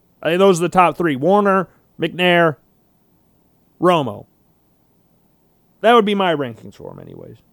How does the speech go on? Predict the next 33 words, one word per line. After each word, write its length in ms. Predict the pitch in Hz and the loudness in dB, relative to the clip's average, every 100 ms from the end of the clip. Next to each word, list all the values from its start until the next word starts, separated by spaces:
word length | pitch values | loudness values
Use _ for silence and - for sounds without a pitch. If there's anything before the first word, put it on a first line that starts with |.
| _ _ _ _ - | _ _ _ _ -4
I, 280 | 190 185 190 | -2 2 0
I, 20 | |
Trey 420 | - - 170 160 | -2 -8 -2 0
Lance 300 | 165 208 214 | 2 0 0
could 160 | 190 165 | -4 -2
definitely 320 | 190 185 185 | -2 -2 -2
be 120 | 170 | 2
up 200 | 196 - | 0 0
there 200 | 131 151 | -4 -4
'cause 120 | - | -2
I 80 | 160 | -4
think 180 | 156 147 | -4 -6
Trey 160 | 156 | -4
Lance 140 | 156 139 | -4 -6
has 80 | 131 | -6
got 180 | 139 - | -6 -4
all 180 | 156 160 | -4 -4
the 80 | |
potential 360 | 139 - 151 143 | -6 -8 -6 -6
in 60 | 139 | -6
the 80 | |
world 480 | 120 123 175 160 143 _ _ _ | -4 2 4 4 2 _ _ _
to 60 | - | -4
be 80 | 165 | -2
a 80 | 151 | 0
world 340 | 147 226 214 | 4 4 4
beater 380 | 135 127 117 123 _ _ - | 0 -4 -4 -4 _ _ -4
with 120 | 180 | -4
the 80 | 180 | -2
San 220 | 185 175 | -2 -2
Francisco 340 | 147 156 156 | -4 -6 -4
forty-niners. 680 | 139 147 131 127 117 127 139 - _ _ _ - | -2 -2 -2 -4 -6 -6 -6 -8 _ _ _ -2
And 320 | 202 202 | 0 0